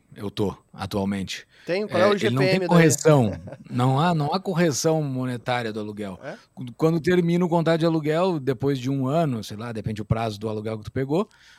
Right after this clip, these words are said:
Speaker 1: se negocia de novo. É, são dois adultos negociando novamente, entendeu? É simples assim.
Speaker 2: E aí qual é o ponto da correção monetária? Que é, acaba servindo como um analgésico à inflação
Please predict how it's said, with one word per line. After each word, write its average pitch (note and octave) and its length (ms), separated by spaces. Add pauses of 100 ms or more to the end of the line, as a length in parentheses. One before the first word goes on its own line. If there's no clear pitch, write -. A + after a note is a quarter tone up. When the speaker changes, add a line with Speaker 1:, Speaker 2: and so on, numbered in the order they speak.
(120)
Speaker 1:
se - 160
negocia G3+ 480
de G3 80
novo. C#4 320 (140)
É, C#3 260
são E3+ 180
dois F3 220
adultos G#3 380
negociando A3+ 560
novamente, A#3+ 540
entendeu? C3 340
É C#3+ 80
simples B3 400
assim. A#3+ 360
Speaker 2:
E F3 160
aí F3+ 80
qual G3+ 140
é A3 60
o A3 40
ponto G#3 380
da E3+ 100
correção F3 640
monetária? D#3 800 (160)
Que - 220
é, F3+ 360
acaba G3+ 380
servindo G3+ 420
como F#3+ 640
um D#3+ 280 (180)
analgésico E3+ 1120
à C3+ 140
inflação C#3+ 840